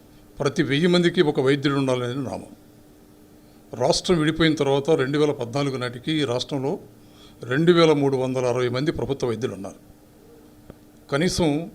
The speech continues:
వరల్డ్ హెల్త్ ఆర్గనైజేషన్ నామ్స్ కూడా మనం ఫుల్ఫిల్ చేయలేకపోతున్నాం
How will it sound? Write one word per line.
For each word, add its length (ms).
వరల్డ్ 220
హెల్త్ 260
ఆర్గనైజేషన్ 720
నామ్స్ 340
కూడా 160
మనం 180
ఫుల్ఫిల్ 460
చేయలేకపోతున్నాం 640